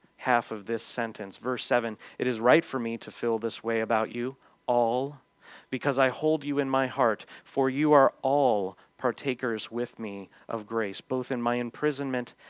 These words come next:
and in the defense and confirmation of the gospel." Now, what do I mean by we often twist this verse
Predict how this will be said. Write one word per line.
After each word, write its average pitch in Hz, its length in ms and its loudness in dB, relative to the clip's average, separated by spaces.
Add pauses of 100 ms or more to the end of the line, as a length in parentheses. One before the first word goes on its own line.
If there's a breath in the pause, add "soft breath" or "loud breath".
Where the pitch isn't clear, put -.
(160 loud breath)
and 120 360 -4
in 117 160 -10
the 110 100 -6
defense 107 640 -8 (300 soft breath)
and 107 120 -12
confirmation 98 760 -8
of 90 100 -12
the - 80 -16
gospel." 90 500 -14 (1700 loud breath)
Now, 123 300 2 (600 soft breath)
what 135 100 2
do 170 120 8
I 151 100 8
mean 143 360 0
by 113 300 4
we 117 140 0
often 117 340 0
twist - 440 -2
this 117 220 0
verse 113 380 -4